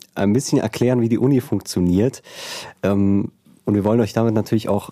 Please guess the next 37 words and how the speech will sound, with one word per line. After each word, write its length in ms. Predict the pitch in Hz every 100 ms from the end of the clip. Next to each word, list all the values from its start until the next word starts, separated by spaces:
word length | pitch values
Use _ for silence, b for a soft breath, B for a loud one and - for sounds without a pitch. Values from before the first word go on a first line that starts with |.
| -
sagen, 460 | 101 95 98 104 95
wie 60 | 95
die 140 | 95
Welt 360 | 90 101 - -
so 160 | -
ein 100 | 87
bisschen 280 | 82 - -
funktioniert. 600 | - 85 - 87 90 101 B B B B B -
Eine 160 | 98 101
ganz 240 | 113 -
wichtige 560 | 165 - 151 127 123 -
Rolle 540 | - 101 113 151 110 92 -
in 160 | 107 104
der 160 | 101
Erklärung 560 | 98 107 - 117 127 117
der 200 | 110 98
Welt 360 | 107 123 110 113
haben 240 | 107 117
seit, 420 | 110 107 101 -
ja, 240 | 98 104 98
doch 140 | 98
vielen 220 | - 113
tausenden 640 | 110 107 107 101 95 95 95
Jahren 320 | 92 98 101 B B B -
die 80 | 98
Bibliotheken 760 | 98 101 95 - 92 101 101
gehabt. 440 | 85 82 78 - -
Und 240 | 87 85
heute 400 | 90 98 107 92
widmen 280 | 101 110 98
wir 120 | 92
uns 320 | 92 92 - B B B -
der 80 |
Bibliothek, 680 | 92 90 95 87 104 120 -
die 180 | - 104
in 160 | 95 92
Dresden 680 | 95 98 - 95 90 -